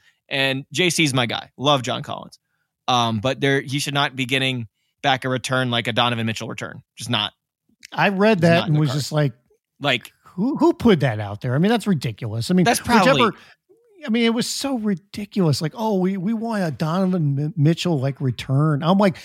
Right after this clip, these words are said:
Speaker 2: "This is why I will go back."
Speaker 1: And someone said the
Speaker 2: and
Speaker 1: same,
Speaker 2: say
Speaker 1: something similar, similar about, uh, O G Anunoby too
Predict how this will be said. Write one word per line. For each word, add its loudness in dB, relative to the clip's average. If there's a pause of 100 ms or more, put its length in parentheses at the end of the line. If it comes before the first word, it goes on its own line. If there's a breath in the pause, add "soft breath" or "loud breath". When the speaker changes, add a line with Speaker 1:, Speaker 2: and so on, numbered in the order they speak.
(200 loud breath)
Speaker 2:
"This 0
is -8
why 2
I 2
will 2
go 4
back." 0 (320)
Speaker 1:
And 0
someone 4
said 2
the 4
Speaker 2:
and 6
Speaker 1:
same, 4
Speaker 2:
say 6
Speaker 1:
something 2
similar, 2
similar 2
about, 4
uh, 4
O 4
G 0
Anunoby 0
too -6